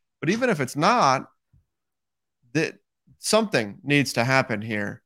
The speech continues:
in order to get this team to where they need to go, even if, and it might even be a midseason move. We'll, we'll have to wait and see.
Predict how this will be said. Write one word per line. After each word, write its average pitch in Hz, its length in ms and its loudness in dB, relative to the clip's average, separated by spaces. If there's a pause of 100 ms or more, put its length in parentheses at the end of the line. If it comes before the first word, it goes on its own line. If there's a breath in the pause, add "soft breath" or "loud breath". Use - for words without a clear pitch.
(120)
in 131 140 2
order 123 280 0
to 127 160 -6
get 127 360 -4
this 120 220 -6
team 117 480 -4 (580)
to 131 80 -8
where 131 180 2
they 127 140 4
need 123 240 2
to 123 60 -4
go, 160 240 4
even 185 320 4
if, 139 260 0 (300)
and 143 180 0
it 143 40 2
might 143 220 4
even 185 240 -2
be 175 140 0
a 170 80 0
midseason 165 520 -4
move. 117 240 -4
We'll, 135 220 -6
we'll 139 140 -6
have 147 180 -2
to 139 60 -10
wait 123 120 -4
and - 80 -10
see. 170 360 -2